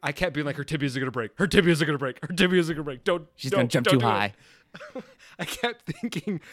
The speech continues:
Speaker 1: of watching a basketball game on Christmas with my parents, and <laughs>
Speaker 2: <laughs>
Speaker 1: someone went up for a layup, came down, tibia just shattered, <laughs> poked out of the skin. And I just kept thinking, I was like, "It's gonna happen. It's gonna happen.
Speaker 2: <laughs>
Speaker 1: Oh, no."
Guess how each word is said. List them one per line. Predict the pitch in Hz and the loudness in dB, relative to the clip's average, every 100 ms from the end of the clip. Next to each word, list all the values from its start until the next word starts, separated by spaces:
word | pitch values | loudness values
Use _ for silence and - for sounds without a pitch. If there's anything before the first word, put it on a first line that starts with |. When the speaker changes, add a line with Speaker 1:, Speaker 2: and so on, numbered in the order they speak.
| - - | -20 -10
Speaker 1:
of | 151 - 165 | -4 -4 -2
watching | 170 165 - 160 | -2 -2 -4 -4
a | 151 | -4
basketball | - 147 156 - 151 | -4 -6 -6 -8 -8
game | 139 143 131 127 _ _ - | -6 -8 -8 -10 _ _ -12
on | 147 | -12
Christmas | 156 - 156 - 160 139 | -10 -6 -6 -6 -8 -8
with | 143 | -10
my | 127 120 | -12 -12
parents, | 117 143 139 131 120 - _ _ 131 117 - | -10 -8 -6 -6 -10 -16 _ _ -10 -8 -4
and | 240 147 139 | -2 -2 -6
<laughs> | |
Speaker 2:
<laughs> | |
Speaker 1:
someone | - 175 175 185 | -4 -2 -2 -2
went | 175 | -4
up | 165 - | -4 -8
for | 156 | -8
a | 139 | -8
layup, | 131 139 151 131 - _ - | -6 -4 -4 -8 -12 _ -20
came | - 165 165 | -8 -4 -4
down, | 156 147 151 143 - _ | -2 0 0 -2 -6 _
tibia | - 160 151 147 | -6 -4 -2 -2
just | 127 127 - _ | -2 -4 -6 _
shattered, | - - - 151 131 135 135 131 | -14 -10 -2 0 0 -2 -6 -6
<laughs> | - | -2
poked | - 185 - | 2 4 4
out | 170 - | 0 -2
of | 135 | -6
the | 143 | -8
skin. | 135 - 127 135 147 - - _ _ - 175 | -10 -8 -8 -6 -8 -14 -20 _ _ -12 -4
And | 247 254 - | -4 -4 -4
I | - 202 | -4 -2
just | 208 - | -4 -4
kept | - 156 202 | 0 0 0
thinking, | 170 | -4
I | 170 | -4
was | |
like, | 147 | -4
"It's | 131 | -4
gonna | 156 127 | -4 -2
happen. | 120 110 - 117 120 139 | 0 -2 -4 -6 -4 -2
It's | 156 | -2
gonna | 170 143 | 0 2
happen. | 139 127 131 135 _ | 4 2 0 -8 _
Speaker 2:
<laughs> | - | -12
Speaker 1:
Oh, | 170 | -8
no." | 185 185 190 | -8 -6 -8